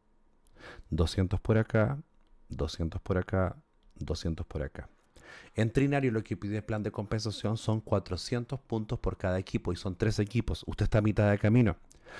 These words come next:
¿Cuáles son las opciones? Usted puede inscribir a una cuarta persona y la puede colocar acá abajo.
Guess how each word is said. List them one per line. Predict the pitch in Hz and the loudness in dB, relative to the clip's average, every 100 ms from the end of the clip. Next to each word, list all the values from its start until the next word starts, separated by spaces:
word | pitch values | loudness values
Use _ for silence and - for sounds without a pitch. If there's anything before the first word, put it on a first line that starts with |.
| - - | -14 4
¿Cuáles | 135 143 | 6 6
son | - | 6
las | 143 - | 2 2
opciones? | 135 - 113 82 - | -2 6 6 6 2
Usted | 85 - 107 | 0 2 4
puede | 123 120 | 6 6
inscribir | 120 - 104 117 | 6 4 4 6
a | |
una | 110 95 | 6 4
cuarta | - 101 120 | 4 4 4
persona | 113 117 - 104 101 - | 4 2 4 4 4 2
y | 85 | 4
la | 82 | 4
puede | - 92 | 6 6
colocar | - 92 85 87 85 | 6 6 6 6 4
acá | - 113 | 6 8
abajo. | 110 95 104 | 8 6 4